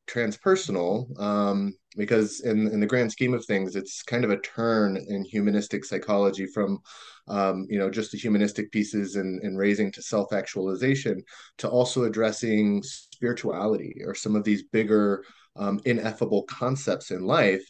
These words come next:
And so a lot of that had related to my use with substances and just saying like, "Oh, there were some epiphanies that came out of these trips or these experiences that really did impact me and how I pursued my own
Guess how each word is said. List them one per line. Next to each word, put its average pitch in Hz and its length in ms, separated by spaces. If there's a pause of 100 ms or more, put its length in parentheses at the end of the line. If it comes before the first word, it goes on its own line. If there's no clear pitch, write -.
And 98 500
so 98 400
a 107 60
lot 139 160
of 175 80
that 101 140
had 98 100
related 95 360 (120)
to 95 340 (140)
my 98 140
use 98 320
with 92 100
substances 104 640
and 92 120
just 98 160
saying 95 160
like, 90 240
"Oh, 131 240
there 101 100
were 107 80
some 104 200
epiphanies 123 500
that 92 140
came 104 200
out 104 140
of 98 80
these 90 180
trips - 400
or 104 80
these 92 180
experiences 98 880 (380)
that 104 120
really 120 280
did 127 360
impact 117 640
me 110 280
and 101 140
how 101 180
I 95 100
pursued 104 600
my 95 160
own 98 320